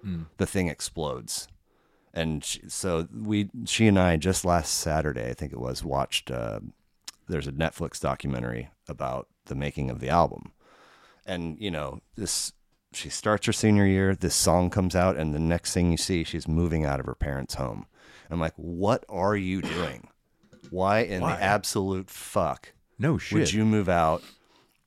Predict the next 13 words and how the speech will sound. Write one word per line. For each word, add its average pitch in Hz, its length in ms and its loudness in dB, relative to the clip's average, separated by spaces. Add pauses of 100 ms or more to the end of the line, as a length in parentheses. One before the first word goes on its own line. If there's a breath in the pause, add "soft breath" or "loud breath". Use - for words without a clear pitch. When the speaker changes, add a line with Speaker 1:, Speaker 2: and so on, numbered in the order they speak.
(100)
Speaker 2:
And 104 160 -2
then 107 100 2
it 104 120 -4
pans 98 380 -6
to 90 500 -6 (680)
this 98 220 -10
house 90 320 0
that 85 140 -8
she 80 200 -2
now 76 240 0
has, 69 460 -4 (1400 loud breath)
and 82 640 0
it's - 260 -4